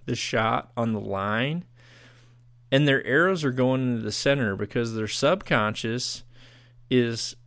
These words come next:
centering their bow, and because they're being dynamic and pulling through their shot,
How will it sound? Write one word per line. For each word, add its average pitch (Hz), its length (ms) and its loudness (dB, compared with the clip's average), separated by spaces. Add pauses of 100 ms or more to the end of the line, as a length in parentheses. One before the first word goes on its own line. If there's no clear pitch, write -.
(100)
centering 156 580 2
their 202 120 2
bow, 120 480 2 (320)
and 127 180 2
because 165 520 0
they're 139 160 2
being 127 340 0
dynamic 110 800 -2 (100)
and 120 240 -6
pulling 127 440 0
through 123 360 -2
their 127 160 0
shot, 123 540 0